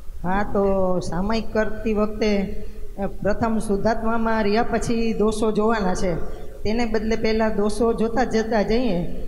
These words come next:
પછી પૂરા થઈ જાય, પછી શુદ્ધાત્મામાં બેસી જવાય અને પછી આનંદમાં આવે છે. આ અને ભોગ-, આનંદ ભોગતા બની જાય છે. તો શું આ બધું ઉલટું થાય છે?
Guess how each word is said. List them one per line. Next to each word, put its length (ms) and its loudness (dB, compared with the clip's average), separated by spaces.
પછી 260 0
પૂરા 360 2
થઈ 240 0
જાય, 440 0
પછી 340 0
શુદ્ધાત્મામાં 680 0
બેસી 260 0
જવાય 320 2
અને 200 2
પછી 360 0
આનંદમાં 480 2
આવે 180 2
છે. 240 0
આ 460 0
અને 140 0
ભોગ-, 320 0
આનંદ 320 0
ભોગતા 380 2
બની 300 0
જાય 180 0
છે. 320 -2
તો 520 2
શું 340 -2
આ 180 2
બધું 300 0
ઉલટું 260 2
થાય 180 0
છે? 120 0